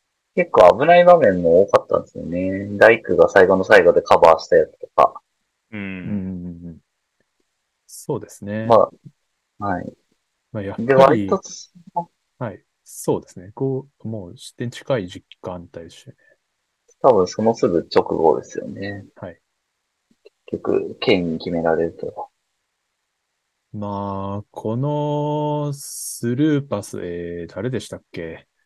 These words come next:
Speaker 3: 出したの。えー、四番の人。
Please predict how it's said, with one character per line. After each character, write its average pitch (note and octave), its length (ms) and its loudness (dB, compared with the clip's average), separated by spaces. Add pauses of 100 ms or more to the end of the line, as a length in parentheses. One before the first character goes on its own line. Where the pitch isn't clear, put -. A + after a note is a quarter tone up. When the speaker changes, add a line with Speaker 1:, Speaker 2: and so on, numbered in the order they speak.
(560)
Speaker 3:
出 F#2 120 -14
し - 100 -20
た F2+ 120 -14
の。 E2 220 -20 (400)
え F#2+ 160 -16
ー、 - 40 -14
四 G#2+ 220 -4
番 F2+ 240 -12
の F2+ 140 -16
人。 - 480 -12